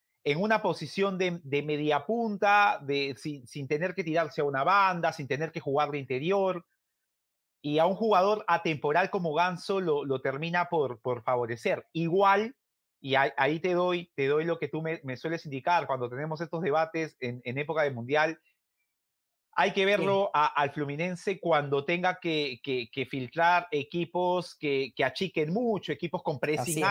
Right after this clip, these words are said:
Speaker 1: alto, equipos que, que, que sean duros, que, que ten-, le metan intensidad, ah, y, y, y, y por ahí veamos al Ganso que, que no despegó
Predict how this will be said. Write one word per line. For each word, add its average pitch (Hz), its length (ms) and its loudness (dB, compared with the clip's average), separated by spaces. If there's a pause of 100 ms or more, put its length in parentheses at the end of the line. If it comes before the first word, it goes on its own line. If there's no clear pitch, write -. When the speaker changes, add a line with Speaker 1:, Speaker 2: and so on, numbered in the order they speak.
(240)
Speaker 1:
alto, 147 380 2
equipos 165 420 -4
que, 143 320 -2
que, 123 220 -6
que 120 100 -12
sean 156 300 -4
duros, 196 480 -2
que, 127 180 -4
que 127 140 -6
ten-, 160 260 -6
le 135 140 -4
metan 170 260 -2
intensidad, 143 600 -2 (640)
ah, - 340 -10
y, 147 200 -6
y, 135 280 -6
y, 135 300 -6
y - 20 -2
por 135 180 0
ahí 151 220 2
veamos 160 460 2
al 139 120 2
Ganso 156 360 -2
que, 139 280 -4
que 127 140 -4
no 160 220 -2
despegó 143 640 0